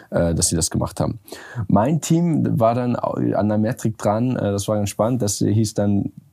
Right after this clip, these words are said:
das war so die Counter-Metrik, Unwelcome Social Interactions. U S I, äh, wo es dann ging darum, was ist eine negative Interaktion? Zum Beispiel, ist das was Schlechtes, wenn ein Angry React kommt?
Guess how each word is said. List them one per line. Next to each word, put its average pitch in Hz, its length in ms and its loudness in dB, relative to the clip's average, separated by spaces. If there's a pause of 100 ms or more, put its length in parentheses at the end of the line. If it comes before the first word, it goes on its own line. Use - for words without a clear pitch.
das 95 140 0
war 104 80 2
so 98 120 2
die 95 120 2
Counter-Metrik, 107 800 -2
Unwelcome 101 760 0
Social - 400 -4
Interactions. - 720 -8 (540)
U 107 160 4
S 98 160 -2
I, - 220 -6 (500)
äh, 92 300 2
wo 98 100 2
es 90 120 0
dann 95 220 0
ging 98 180 2
darum, 90 200 0
was 110 100 0
ist 117 140 0
eine 92 100 2
negative 90 540 0
Interaktion? - 440 -6
Zum - 120 -4
Beispiel, 87 160 0
ist 95 120 0
das 98 120 0
was 90 80 -2
Schlechtes, 95 480 -2
wenn 82 160 0
ein 92 140 0
Angry 90 140 2
React 85 440 -4
kommt? - 380 -8